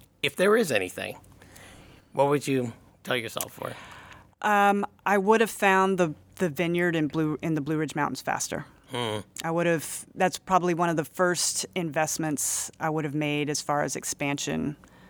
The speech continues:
Speaker 2: goes, was to get that fruit planted and get it online faster. Um, because now, I mean, it's just really,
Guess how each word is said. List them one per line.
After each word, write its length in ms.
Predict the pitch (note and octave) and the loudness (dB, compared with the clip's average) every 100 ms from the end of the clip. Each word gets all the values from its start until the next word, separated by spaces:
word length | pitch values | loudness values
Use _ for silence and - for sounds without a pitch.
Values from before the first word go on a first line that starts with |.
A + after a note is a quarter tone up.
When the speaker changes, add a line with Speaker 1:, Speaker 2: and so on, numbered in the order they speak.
| - C#3+ | -18 -4
Speaker 2:
goes, 460 | D#3+ D#3 D3+ C3+ - | -2 0 0 -4 -6
was 200 | E3 D3 | -4 -4
to 80 | - | -4
get 340 | C3+ C#3+ - | -2 -2 -2
that 280 | C#3+ C3+ - | -2 0 -2
fruit 340 | - D#3+ D3+ D3 - - - | -4 -2 -2 -4 -12 -20 -12
planted 560 | - D#3 D3 D3+ C#3 | -6 -4 -2 -2 -2
and 180 | C#3 C#3+ | -2 -2
get 140 | C#3+ | -2
it 100 | C#3 | -2
online 580 | C#3+ C#3+ C#3+ D3 C#3+ C#3+ - - - _ | -2 -2 -2 0 0 -2 -4 -20 -20 _
faster. 520 | - - - G2 F#2 - - - - - - | -6 -4 -2 -2 -4 -6 -18 -20 -20 -18 -6
Um, 520 | E3 D#3 D3+ D3 D3 - - - - - - - - - | -2 0 0 0 -2 -6 -20 -20 -20 -20 -20 -20 -20 -8
because 300 | F#3 F#3+ D3+ | -2 -2 2
now, 260 | F#3+ F#3+ | 4 6
I 120 | F#3 F#3+ | 6 6
mean, 140 | F#3+ | 2
it's 140 | F3+ - | 0 0
just 200 | G#3+ G3 | -2 4
really, 500 | G3 F#3 F3 E3 | 4 6 4 0